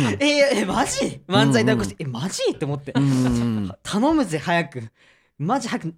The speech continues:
Speaker 1: ちょっとなくなってくれ、早く」って思って。
Speaker 2: <laughs> うん。
Speaker 1: いや、だからね、でもなんか、そのTwitter見たらさ、東京演芸協会がツイ-、
Speaker 2: うん。うんうんうん。
Speaker 1: Twitterで、
Speaker 2: うん。
Speaker 1: こうなんか文章でなんか、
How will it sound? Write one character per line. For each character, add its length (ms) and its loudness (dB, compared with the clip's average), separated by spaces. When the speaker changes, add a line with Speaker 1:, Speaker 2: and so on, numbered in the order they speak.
Speaker 1:
ち 80 -2
ょ 60 2
っ 20 -4
と 80 -6
な 140 -4
く 60 -2
な 80 0
っ 20 -4
て 80 -4
く 60 -2
れ、 40 -6
早 140 -4
く」 60 -6
っ 20 -4
て 100 -8
思 140 -4
っ 20 -6
て。 80 -8
Speaker 2:
<laughs> 1200 0
う 140 2
ん。 40 4
Speaker 1:
い 40 4
や、 80 4
だ 60 2
か 100 -2
ら 0 -
ね、 180 -6
で 80 -2
も 100 0
な 100 2
ん 40 0
か、 220 -2
そ 120 0
の 240 0
Twitter 300 -2
見 100 -4
た 120 -2
ら 80 -4
さ、 180 -6
東 180 4
京 380 2
演 240 -2
芸 240 0
協 220 -4
会 320 -8
が 160 -4
ツ 60 2
イ-、 20 4
Speaker 2:
う 20 4
ん。 40 4
う 20 4
ん 60 2
う 40 0
ん 60 0
う 60 2
ん。 100 -10
Speaker 1:
Twitter 440 -6
で、 340 -2
Speaker 2:
う 80 2
ん。 240 0
Speaker 1:
こ 220 -4
う 280 -10
な 60 -12
ん 20 -14
か 80 -16
文 220 -6
章 240 -8
で 120 -8
な 80 -8
ん 40 -10
か、 200 -18